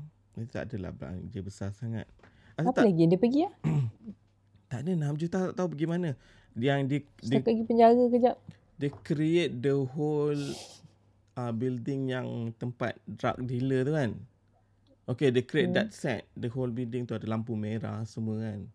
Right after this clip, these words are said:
Speaker 1: The whole set tu dia create. Tapi tak adalah sampai berjuta-juta nak create benda tu.
Speaker 2: Mahal, kan? Tempat
Speaker 1: Kan?
Speaker 2: yang
Speaker 1: Tak
Speaker 2: untuk,
Speaker 1: convincing
Speaker 2: mungkin tempat
Speaker 1: pun.
Speaker 2: yang dia tembak-tembak kot. Mm-mm.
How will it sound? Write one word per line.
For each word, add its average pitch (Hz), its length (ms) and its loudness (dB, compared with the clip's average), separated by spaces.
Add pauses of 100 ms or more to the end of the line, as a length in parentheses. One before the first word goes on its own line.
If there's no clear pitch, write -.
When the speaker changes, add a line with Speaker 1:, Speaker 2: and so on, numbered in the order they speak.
(360)
Speaker 1:
The - 160 -4
whole 123 240 -2
set - 240 -6
tu 113 60 -12
dia 113 100 -6
create. 113 180 -2
Tapi 160 220 -8
tak - 180 -8
adalah 95 280 -8
sampai 95 360 -12
berjuta-juta 101 720 -8
nak 113 220 -6
create 123 240 -4
benda 120 240 -8
tu. 165 80 0
Speaker 2:
Mahal, 180 220 2
kan? 165 260 2 (540)
Tempat 143 260 4
Speaker 1:
Kan? 180 80 2
Speaker 2:
yang 190 120 4 (100)
Speaker 1:
Tak 143 120 0
Speaker 2:
untuk, - 120 -4
Speaker 1:
convincing 135 340 4 (240)
Speaker 2:
mungkin 107 80 0
tempat - 100 2
Speaker 1:
pun. 165 120 2
Speaker 2:
yang 185 80 2
dia 170 100 0
tembak-tembak 185 560 4
kot. 170 260 4 (480)
Mm-mm. 156 280 0